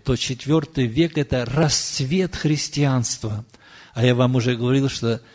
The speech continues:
другая история говорит, что это предательство всего христианства. И вот это зерно горчичное, они толкуют как? Рост христианства. И у нас тоже толкуют толкование, вот, что это христианство так разрослось, все стало им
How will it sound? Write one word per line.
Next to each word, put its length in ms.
другая 600
история 400
говорит, 240
что 120
это 220
предательство 1040
всего 300
христианства. 880
И 80
вот 200
это 180
зерно 400
горчичное, 840
они 260
толкуют 440
как? 360
Рост 560
христианства. 840
И 80
у 140
нас 340
тоже 320
толкуют 520
толкование, 580
вот, 100
что 160
это 180
христианство 640
так 220
разрослось, 680
все 260
стало 380
им 320